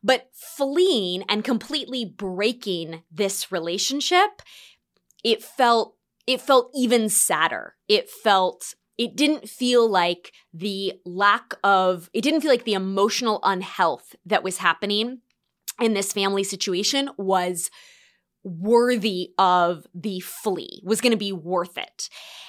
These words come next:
And so what you're left with is staying in a relationship where you're accepting it's not what you want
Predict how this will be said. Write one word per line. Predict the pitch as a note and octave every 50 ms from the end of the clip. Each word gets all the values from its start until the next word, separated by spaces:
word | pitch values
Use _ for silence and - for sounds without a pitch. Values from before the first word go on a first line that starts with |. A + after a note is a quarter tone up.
| - -
And | - B3+ C4
so | D4+
what | C#4+ C4+ - A#3+
you're | C#4+ D4+
left | C#4 C#4 C#4 C#4+ D#4+ F4 G#4+ A4 - - - -
with | F3 E3 E3 E3 E3+ E3+ - _ -
is | A3+ A#3 A3+ G#3+ G#3+ G#3 F3+ E3+ - - - - _ _ _ _ _ _ _ _ _ _ _ _ _ _ _ _ _
staying | - - - - - - - - D4 B3+ C4 D4+ D#4+ E4 E4+ F4 F4+ F4 - _
in | - C4+ C#4
a | C#4+
relationship | C#4+ D4 C4+ G#3 F#3 E3+ E3+ - F3+ F3+ - - E3+ E3 D#3+ - _ _ _ _ _ _ _ _ _ _ _ _ _ _ _ _
where | _ G3+ A3+ A#3+
you're | B3 A#3 A#3 A#3+ A#3
accepting | A3+ A3+ - - - - - A#3+ B3 - - F#4 F#4 G4 G4 G4+ G#4+ F#4 - _ _ _ _ _ _ _ _ _ - - _ _ _ _ _ _ _ _ _ _ _ _ _ _ _
it's | C#4+ C#4 C4+ - - B3+
not | C4+ C#4+ D#4 F4+ -
what | C#4+ F4 E4+ - -
you | C4 A3
want | E3+ E3 - A#1 - - - - -